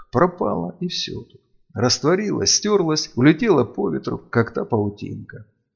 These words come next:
Однако мгла рвалась, не выдерживая ярости и напора кованых доспехов с Василиском. Император выныривал из океана грез, сталкиваясь с обжигающим взглядом Сиамы.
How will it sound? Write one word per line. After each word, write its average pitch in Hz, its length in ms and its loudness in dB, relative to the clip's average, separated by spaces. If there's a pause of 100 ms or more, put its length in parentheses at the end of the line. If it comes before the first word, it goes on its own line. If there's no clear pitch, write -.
(440)
Однако 190 600 2
мгла 123 500 4
рвалась, 95 640 -2
не 123 180 2
выдерживая 113 640 2
ярости 156 520 0
и 110 160 -2
напора 196 500 2 (160)
кованых 117 500 0
доспехов 107 560 -2
с - 120 -4
Василиском. 101 800 -2 (360)
Император 131 600 2
выныривал 127 720 0
из 113 260 -4
океана 110 480 2
грез, 170 480 0
сталкиваясь 135 800 2
с - 40 -4
обжигающим 123 760 2
взглядом 107 460 -2
Сиамы. 110 680 -4